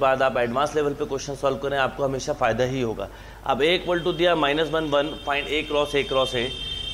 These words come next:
इस तरह का एक example लिया भी था मैंने। इसमें ऐसा सोचिएगा आप, इसमें सोचने का तरीका ये होता है कि आप या तो A cross A cross A one time कर लें, Total number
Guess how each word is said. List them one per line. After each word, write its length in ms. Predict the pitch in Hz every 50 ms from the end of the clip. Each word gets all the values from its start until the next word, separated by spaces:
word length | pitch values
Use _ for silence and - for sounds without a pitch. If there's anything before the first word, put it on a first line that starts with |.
| - - -
इस 160 | 160 - -
तरह 200 | 180 170 175 180
का 60 | 180
एक 160 | 170 170 165 147
example 360 | 139 151 147 151 147 170 156
लिया 200 | 143 143 151 160
भी 120 | 160 170
था 140 | 156 165 156
मैंने। 260 | 143 135 131 135 139 117
इसमें 280 | 139 135 - - 160
ऐसा 260 | 147 143 139 165 175
सोचिएगा 540 | 170 - 151 147 147 147 147 135 135 127 120
आप, 220 | 117 - - - - - - - - - - - - - - - - - - - - - - - - - - - - - - - - - - - 170 - 147
इसमें 300 | 143 - 165 180 185 180
सोचने 420 | - 165 160 147 - 170 170 170
का 100 | 160 180
तरीका 340 | 175 175 165 160 165 147 170
ये 160 | 165 160 165
होता 320 | 165 147 135 120 135 127 120
है 300 | 120 120 117 117 - - - - - - - - - - - - - - - - - - -
कि 60 | -
आप 240 | 135 143 151 143 143
या 160 | 143 139 147 147
तो 80 | 175 170
A 120 | 156 160 - -
cross 260 | 170 165 170 165 165
A 60 | 170 156
cross 300 | 156 156 156 160 - 156
A 60 | 170 156 120
one 180 | 127 127 131
time 220 | - 151 151 151 143
कर 120 | 151 151
लें, 220 | 147 156 160 156 147 - -
Total 280 | 151 147 143 175 160 160
number 180 | 156 156 147